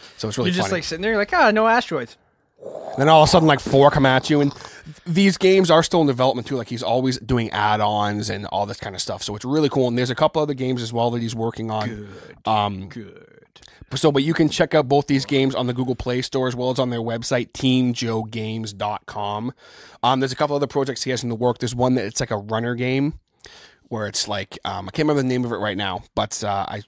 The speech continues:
Speaker 1: I should have written down the names. There's two he's working on that sound really fun.
Speaker 2: <sighs> Come
Speaker 1: One's a
Speaker 2: on, man.
Speaker 1: first-person
Speaker 2: Get your
Speaker 1: shooter.
Speaker 2: shit together.
Speaker 1: Yeah.
Speaker 2: Just get your shit
Speaker 1: I
Speaker 2: together.
Speaker 1: apologize. I'm sorry.
Speaker 2: Just take your shit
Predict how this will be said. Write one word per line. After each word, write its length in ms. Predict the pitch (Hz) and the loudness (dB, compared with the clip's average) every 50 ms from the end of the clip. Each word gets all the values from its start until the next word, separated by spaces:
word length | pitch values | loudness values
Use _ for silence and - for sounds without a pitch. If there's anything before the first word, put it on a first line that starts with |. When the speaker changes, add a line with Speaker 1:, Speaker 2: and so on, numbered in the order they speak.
| _ - | _ -14
Speaker 1:
I 40 | - | -12
should 180 | - - 131 | -10 -10 -10
have 160 | 117 110 107 | -10 -12 -14
written 160 | 113 80 98 110 | -14 -14 -12 -12
down 140 | 104 98 | -12 -14
the 60 | 95 92 | -14 -14
names. 300 | 95 98 95 92 - - | -14 -14 -14 -14 -12 -12
There's 140 | 101 98 | -12 -12
two 180 | - - 131 127 | -8 -4 -2 -2
he's 120 | 127 120 | -2 -2
working 180 | 117 110 104 113 | -2 -4 -6 -6
on 60 | 104 | -8
that 80 | 98 - | -6 -6
sound 200 | - 104 98 98 | -6 -6 -6 -8
really 180 | 101 98 90 | -10 -10 -10
fun. 320 | 92 - 107 101 98 98 95 | -10 -6 -6 -6 -6 -8 -12
Speaker 2:
<sighs> 100 | _ - | _ -20
Come 80 | - - - - | -20 -14 -4 2
Speaker 1:
One's 180 | 135 143 160 170 | 4 6 6 6
a 40 | 151 | 4
Speaker 2:
on, 80 | 120 | 2
man. 0 | |
Speaker 1:
first-person 560 | 117 143 139 135 - 120 147 143 127 - 131 113 | 2 2 2 2 2 2 2 2 2 2 -2 -2
Speaker 2:
Get 100 | 165 160 | -2 0
your 100 | 143 117 | 0 0
Speaker 1:
shooter. 160 | 110 117 139 | 2 2 2
Speaker 2:
shit 80 | 147 160 | 0 0
together. 340 | 131 117 120 117 113 113 117 | -2 -6 -6 -6 -6 -2 2
Speaker 1:
Yeah. 340 | 147 143 139 135 127 117 113 - - | 4 6 6 6 6 6 4 0 -2
Speaker 2:
Just 200 | - 233 - - | -6 -6 -2 2
get 180 | - 330 330 370 | 4 6 8 8
your 100 | 415 359 | 6 6
shit 220 | - - 330 320 | 6 4 4 6
Speaker 1:
I 120 | 277 311 | 6 6
Speaker 2:
together. 340 | 294 254 277 277 262 254 247 226 | 6 6 6 6 8 8 8 8
Speaker 1:
apologize. 300 | 208 180 - 127 - - | 6 6 4 2 -2 -4
I'm 120 | 117 131 | -6 -4
sorry. 520 | 120 - - 156 143 143 143 139 139 139 | -4 0 2 4 4 4 4 4 2 0
Speaker 2:
Just 120 | 139 139 - | -2 0 0
take 200 | - 277 254 - | 0 0 0 0
your 80 | 269 | -4
shit 440 | - - - - 285 277 - _ _ | -2 -2 0 2 2 2 0 _ _